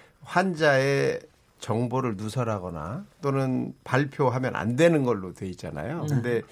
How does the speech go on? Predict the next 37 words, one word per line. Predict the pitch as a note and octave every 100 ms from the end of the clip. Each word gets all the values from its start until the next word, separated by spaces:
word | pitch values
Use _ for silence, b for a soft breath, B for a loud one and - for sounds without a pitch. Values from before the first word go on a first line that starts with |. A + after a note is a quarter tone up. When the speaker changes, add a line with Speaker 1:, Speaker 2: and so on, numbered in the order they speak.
| B B B
Speaker 1:
이분은 | C3 C#3 D#3 C#3+
이제 | C3
그런 | - C#3 F3 E3+
쪽에서는 | D#3 D#3 C#3 C#3 C#3+ B2+
좀 | C3 B2 G#2+ A2+ B2
뭐 | G#2 G2+ F2+ - - -
사실 | C#3+ B2+ A#2 -
의료인이 | B2+ C3 B2+ G#2
아니다 | F#2+ A#2 A2+
보니까, | F#2+ F2+ E2 - A#2+ G3+ b b b b -
아, | G#2+ G#2 G#2
자기가 | G2+ A2 B2 A2+
알고 | G#2 A#2 B2
있는 | A#2 G#2+
내용을 | G#2 G2+ F#2+ C3 D3
제보를 | - A2+ A2+ B2+ A2
하신 | A#2 C#3
것 | A2+
같습니다. | F#2+ F2 - - C#3+
Speaker 2:
네. | D3 A#2+ B2 F#3+ B B
Speaker 1:
그 | -
제보를 | C#3+ F3 G#3+ F#3+
했으면 | G#3+ - A3 G3
이제 | F3
그다음에는 | D3+ D#3+ F3 D#3+ D3+ D3+ C#3+ C3
정확한 | A2 C3 D3+ C#3+
사실관계가 | B2 D3+ D#3 C3+ A#2+ A#2 C3
확인이 | D3+ B2+
돼야 | A2+ A2
되는데 | G2+ F#2+
아직은 | D#2 A2 C3+ C#3+ A2+ - _ _
확인이 | D#3+ E3+ D3+ D3+ _ C3+
잘 | A2+ A2+
안 | D#2 G2+
된 | B2 E3+
것 | D3
같고요. | G2+ D#2+ - D3+